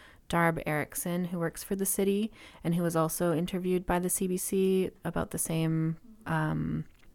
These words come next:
the same, uh, sort of idea about talking about a music advocate working within the city. And I really do think that Darb is a music advocate for the city already,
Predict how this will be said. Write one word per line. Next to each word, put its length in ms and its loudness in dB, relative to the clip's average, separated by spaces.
the 80 0
same, 680 4
uh, 420 0
sort 200 -2
of 100 -2
idea 340 0
about 220 -2
talking 340 -4
about 220 0
a 40 0
music 340 -4
advocate 540 -8
working 320 -8
within 260 -4
the 100 -4
city. 340 -4
And 120 -2
I 60 0
really 300 2
do 140 2
think 240 -4
that 140 -6
Darb 360 -2
is 400 0
a 80 0
music 340 0
advocate 560 -4
for 360 -4
the 140 -8
city 320 -2
already, 680 -2